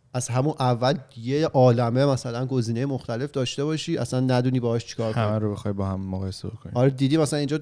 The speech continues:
Speaker 1: هتل ها اینا که می‌ریم مثلاً دویست تا شبکه داره. قدیم مثلاً ماهواره وصل
Speaker 2: بله.
Speaker 1: می‌کردی، مثلاً هزار تا شبکه، مثلاً نمی‌دونستی باید باشون چیکار کنی.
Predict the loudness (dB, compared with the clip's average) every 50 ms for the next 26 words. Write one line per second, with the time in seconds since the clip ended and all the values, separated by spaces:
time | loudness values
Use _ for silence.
0 | 0 0 0 0 2 0 0 0 2 2 2 2 0 -2 -2 -4 -4 -4 -4 -4
1 | -4 -6 -6 -8 -8 -2 -2 0 2 2 0 0 0 0 0 2 4 4 4 4
2 | 2 2 0 -2 -2 -2 -2 0 0 0 2 2 0 -2 0 0 0 2 2 2
3 | 2 0 0 0 0 0 0 0 0 0 0 0 0 0 0 0 -2 -4 -8 -14
4 | -20 -18 -14 -8 -2 0 2 6 6 6 6 4 2 0 0 2 2 2 0 -2
5 | -4 -4 -4 -6 -8 -10 -10 -12 -12 -14 -12 -8 -6 -6 -6 -6 -6 -6 -2 -2
6 | 0 0 0 0 -2 -2 -4 -4 0 2 4 4 2 2 -2 -4 -4 -4